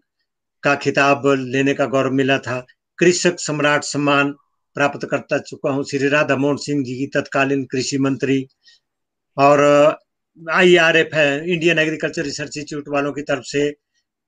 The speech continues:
Innovative Farmer Award, बा आईआरए Fellow Award, मतलब मानद प्रोफेसर की उपाधि भी उन्होंने मुझे दे रखी है। और राजस्थान से, अ,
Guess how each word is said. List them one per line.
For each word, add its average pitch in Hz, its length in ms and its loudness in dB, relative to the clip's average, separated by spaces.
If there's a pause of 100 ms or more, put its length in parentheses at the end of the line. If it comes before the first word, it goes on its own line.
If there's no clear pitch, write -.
Innovative 165 440 4
Farmer 151 340 0
Award, 151 440 0 (440)
बा 127 380 2 (580)
आईआरए 170 560 2
Fellow 165 280 0
Award, 135 540 0 (220)
मतलब 143 180 -6
मानद 147 360 -2
प्रोफेसर 139 420 -10
की 151 120 -10
उपाधि 139 360 -4
भी 139 80 -6
उन्होंने 147 240 -4
मुझे 143 220 0
दे 131 140 0
रखी 139 280 -6
है। 135 180 -2 (440)
और 151 100 2
राजस्थान 151 600 2
से, 151 300 -2
अ, 156 80 -10